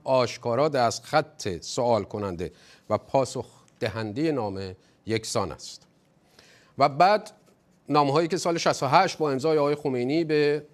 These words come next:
آقای منتظری نوشته شد و سرانجام عزل منتظری رو با لحن تند اعلام کرد، باز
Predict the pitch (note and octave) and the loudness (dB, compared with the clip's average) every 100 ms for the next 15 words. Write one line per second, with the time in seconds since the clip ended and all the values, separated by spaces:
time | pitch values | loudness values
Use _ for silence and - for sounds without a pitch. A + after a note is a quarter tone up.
0 | _ G#2 A#2 C#3 B2+ A2+ G#2+ G#2+ F3+ F3 | _ -6 -2 -2 -2 -4 -6 -2 0 0
1 | D#3 D3+ E3 C#3 B2 A#2 A2 C3+ - - | -4 -6 -6 -6 -4 -4 -2 -4 -2 2
2 | F3 E3+ D3 D3 C#3+ A#2+ A#2+ A2 G#2+ B2+ | 2 2 -4 -4 -4 -4 -6 -8 -8 -8
3 | B2 A2+ G2+ G2+ G#2 - D3+ F#3 C#3 B2+ | -6 -4 -4 -6 -12 -4 0 0 0 -4
4 | A2 G#2 - C3 B2 C3+ C#3 | -6 -6 -4 -4 -2 -2 -4